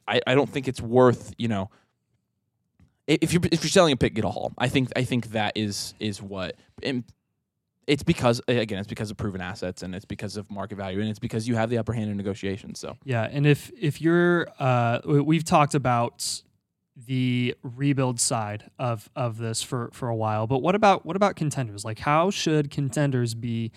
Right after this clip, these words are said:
Speaker 2: sort of approaching this fluctuation in draft pick value? If you were a contender, you were in the playoffs, and maybe you even won your league, and you still have your twenty-three first, like, what should you be doing with that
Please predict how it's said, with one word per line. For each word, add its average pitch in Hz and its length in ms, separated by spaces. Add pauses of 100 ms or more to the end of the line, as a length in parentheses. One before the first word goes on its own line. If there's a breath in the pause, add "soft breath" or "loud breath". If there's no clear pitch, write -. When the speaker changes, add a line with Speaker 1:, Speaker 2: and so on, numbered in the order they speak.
(260 soft breath)
Speaker 2:
sort 139 260
of 123 80
approaching 156 640
this 127 160
fluctuation 131 840
in 123 260
draft 110 360
pick 113 160
value? 104 460
If 135 180
you 185 140
were 214 160
a 196 40
contender, 147 480
you 143 260
were 156 100
in 156 80
the 147 80
playoffs, 127 480
and 120 100
maybe 147 220
you 165 80
even 143 240
won 131 160
your 131 120
league, 127 280
and 120 100
you 123 80
still 135 240
have 131 80
your 127 80
twenty-three 127 460
first, 123 380
like, 117 140
what - 140
should 180 180
you 175 160
be 147 120
doing 135 340
with 110 140
that - 180